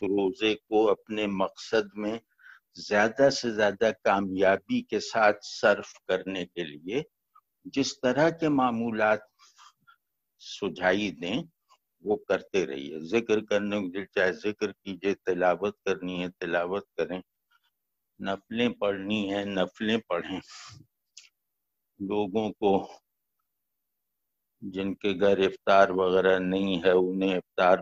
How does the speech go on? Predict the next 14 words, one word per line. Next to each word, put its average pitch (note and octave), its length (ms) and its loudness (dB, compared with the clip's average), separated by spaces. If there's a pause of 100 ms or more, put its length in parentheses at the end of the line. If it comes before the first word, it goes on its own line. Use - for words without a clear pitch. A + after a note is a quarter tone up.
(100)
पहुंचानी F2 680 0
है F2 140 -6
तो F2 240 -4 (460)
घंटों F#2 460 0
लगा F2+ 320 6
दें, F#2 240 -4
कोई G2+ 340 2
बात C#2+ 280 0
नहीं, - 160 -20 (960)
बस F#2+ 340 -4
सिर्फ G2 160 0 (100)
नीयत F2 360 0 (120)
सही C#2 320 -6 (100)
रखें, - 320 -10